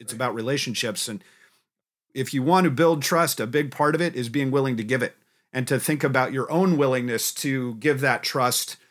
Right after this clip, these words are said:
Speaker 1: and, and make it a decision rather than a reflex, and, and to think about yourself as a giver of trust rather than think about the other person as, as whether or not they are deserving of it,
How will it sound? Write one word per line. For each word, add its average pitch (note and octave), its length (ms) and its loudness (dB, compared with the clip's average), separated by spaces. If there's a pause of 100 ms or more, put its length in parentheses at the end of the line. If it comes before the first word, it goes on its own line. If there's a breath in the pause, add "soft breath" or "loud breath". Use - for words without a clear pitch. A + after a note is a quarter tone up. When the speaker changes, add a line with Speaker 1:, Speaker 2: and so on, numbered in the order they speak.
(160 soft breath)
Speaker 1:
and, B2+ 200 -4
and C3 160 -4
make C#3+ 220 2
it B2 80 0
a A#2 60 -2
decision A#2+ 520 -2
rather A2+ 260 -6
than G#2 140 -6
a G2 40 -6
reflex, A#2+ 600 -4
and, G2+ 180 -8
and G#2 100 -10
to A#2+ 60 -8
think D3 200 -2
about C#3+ 220 2
yourself C#3 540 2
as B2 180 -4
a A2+ 80 -2
giver C#3 360 2
of G2+ 140 -4
trust - 480 -2 (260 soft breath)
rather D3 300 4
than B2+ 180 0
think C3 220 -2
about B2+ 220 0
the B2+ 80 -2
other C3 160 0
person B2 360 -4
as, A2 220 -4 (140)
as A2+ 160 -8
whether B2+ 200 -2
or B2 60 0
not A#2 160 -2
they A#2 120 -4
are G#2 100 -2
deserving G#2+ 460 -2
of F#2 120 -4
it, F#2 120 -8